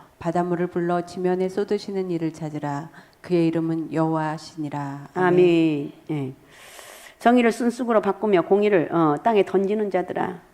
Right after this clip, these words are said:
Speaker 2: 어, 아주 지 맘대로 사는 사람들 표현한 말입니다. "묘성과 삼-, 어, 삼성을 만드시며 바다, 어, 사망의, 어, 그늘을 아침으로 바꾸시고 낮을 어두운 밤으로 바꾸시며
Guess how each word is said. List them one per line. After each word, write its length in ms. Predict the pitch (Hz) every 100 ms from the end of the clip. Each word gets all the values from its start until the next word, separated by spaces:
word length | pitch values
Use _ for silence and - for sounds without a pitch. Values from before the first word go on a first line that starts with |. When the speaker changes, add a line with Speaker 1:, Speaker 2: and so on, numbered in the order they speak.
| _ -
Speaker 2:
어, 240 | 160 156 147 -
아주 220 | - 180
지 100 | -
맘대로 320 | 208 214 190 185
사는 260 | 190 180
사람들 360 | 160 160 151 151
표현한 360 | - 214 190 160
말입니다. 480 | 147 156 147 165 - _ _ _ _
"묘성과 380 | 202 202 196 190
삼-, 180 | 214 196 -
어, 340 | 175 160 151 - -
삼성을 360 | - 240 247 233
만드시며 600 | 185 170 180 - 147 160 -
바다, 300 | - 175 -
어, 160 | 170 147 - -
사망의, 640 | - 226 247 240 214 - -
어, 300 | 170 165 156
그늘을 280 | 214 220 196
아침으로 380 | 190 - 202 196
바꾸시고 480 | 175 - 185 - -
낮을 320 | 175 190 220
어두운 320 | 175 190 220
밤으로 260 | 202 190 185
바꾸시며 460 | 180 - 185 -